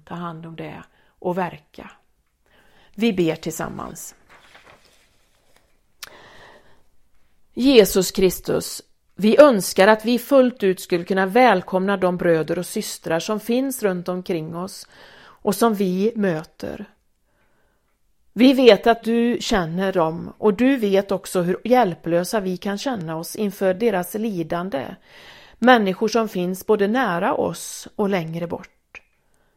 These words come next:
Ändå så är du redan där.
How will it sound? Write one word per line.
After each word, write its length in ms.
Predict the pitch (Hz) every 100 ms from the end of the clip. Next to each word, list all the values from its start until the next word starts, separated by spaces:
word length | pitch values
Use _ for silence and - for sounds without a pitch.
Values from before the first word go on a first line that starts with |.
| _ _ _ _
Ändå 500 | - 294 233 202 240
så 160 | 233 285
är 180 | 220
du 200 | 214 196
redan 360 | 190 196 180 185
där. 540 | 170 190 233 202 185